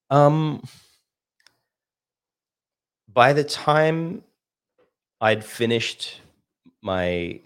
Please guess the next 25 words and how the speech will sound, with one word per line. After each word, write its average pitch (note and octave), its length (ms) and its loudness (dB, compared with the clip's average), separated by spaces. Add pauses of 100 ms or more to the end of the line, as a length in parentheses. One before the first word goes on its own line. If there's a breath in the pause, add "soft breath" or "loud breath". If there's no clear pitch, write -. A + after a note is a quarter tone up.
uh, E2+ 360 -10 (160)
year F#2+ 220 -2
ten, F2+ 460 -8 (1300 soft breath)
there G#2+ 160 0
were G#2 140 0
not, A2 500 0
not C3 220 4
as A2 200 0
many G#2 500 -6
of F2+ 160 -8
the, F2 300 -8 (120)
of E2+ 160 -14
the F2 80 -12
kids F2 360 -10
that E2+ 100 -6
I'd E2+ 320 -6 (160)
known E2 680 -8 (240)
were E2 100 -8
still F#2 400 -2
around, D#2+ 640 -10 (520)
and F2+ 160 -8
the F2+ 60 -4
ones F#2 280 -4
that F#2 160 -8
were, F2 720 -2